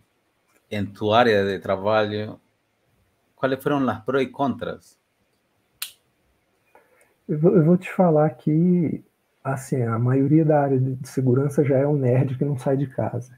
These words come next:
Speaker 2: Então, <laughs> a gente não viu tanta diferença.
Speaker 1: <laughs>
Speaker 2: E, e contra, também tem um pessoal que go-, que prefere trabalhar presencialmente, mas eu vou te falar que eu não vi diferença nenhuma, cara. Eu já,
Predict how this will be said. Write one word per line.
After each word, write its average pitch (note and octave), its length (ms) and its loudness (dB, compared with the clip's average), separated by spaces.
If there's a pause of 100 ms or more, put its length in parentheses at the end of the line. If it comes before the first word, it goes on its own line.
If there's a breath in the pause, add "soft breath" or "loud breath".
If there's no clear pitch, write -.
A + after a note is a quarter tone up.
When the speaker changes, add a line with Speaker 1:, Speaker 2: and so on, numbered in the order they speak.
Speaker 2:
Então, C#3+ 500 -2
<laughs> - 40 0
a E3+ 100 4
gente B2+ 300 6
não C3 80 8
viu D#3 160 6
tanta C3 260 4
diferença. D3 560 0
Speaker 1:
<laughs> F#3+ 1400 2 (220)
Speaker 2:
E, D3 320 4 (580 loud breath)
e D#3 540 2 (1120)
contra, A3 540 8
também F#3+ 320 6
tem G#3+ 100 8
um G3 60 6
pessoal F#3+ 360 4
que D3 60 -4
go-, C3+ 220 2
que C3+ 100 -4
prefere C3 400 4
trabalhar B2+ 560 2
presencialmente, C3 1160 2
mas G3+ 380 2 (280)
eu D#3 280 8
vou G#3 160 2
te - 80 -4
falar G3+ 140 2
que - 80 0
eu F3+ 60 6
não F#3+ 80 8
vi F#3 80 10
diferença F3+ 480 4
nenhuma, C3 400 2
cara. - 180 -10 (360)
Eu D3 120 -6
já, C3+ 140 0